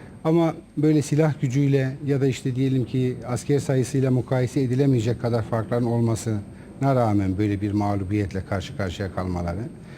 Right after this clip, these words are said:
ve bunu yine o gün için Osmanlı'da, Osmanlı'nın ordusunu oluşturan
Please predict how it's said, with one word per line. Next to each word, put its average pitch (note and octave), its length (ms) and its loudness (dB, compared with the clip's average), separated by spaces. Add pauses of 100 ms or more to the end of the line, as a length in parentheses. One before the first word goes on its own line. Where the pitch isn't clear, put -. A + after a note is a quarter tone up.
(300)
ve D#3 100 4
bunu F#3 160 4
yine F3+ 460 4 (520)
o F3 100 2
gün E3+ 180 6
için D#3 460 2
Osmanlı'da, D3 800 4 (260)
Osmanlı'nın C3 640 2
ordusunu A#2+ 540 2
oluşturan G#2+ 540 -2